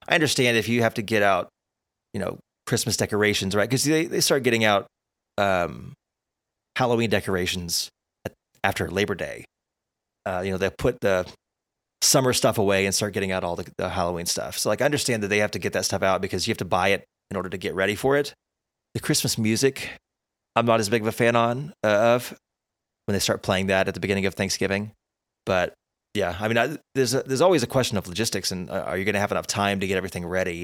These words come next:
if you waited until right after Thanksgiving? Um, we were watching a Christmas movie yesterday or two days ago, and, like, they didn't put up their Christmas tree until the twenty-second of December.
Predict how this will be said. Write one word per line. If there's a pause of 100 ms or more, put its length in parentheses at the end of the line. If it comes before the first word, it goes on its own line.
if
you
waited
until
right
after
Thanksgiving? (600)
Um,
we
were
watching
a
Christmas
movie
yesterday
or
two
days
ago, (800)
and, (200)
like,
they
didn't
put
up
their
Christmas
tree
until (540)
the
twenty-second
of
December.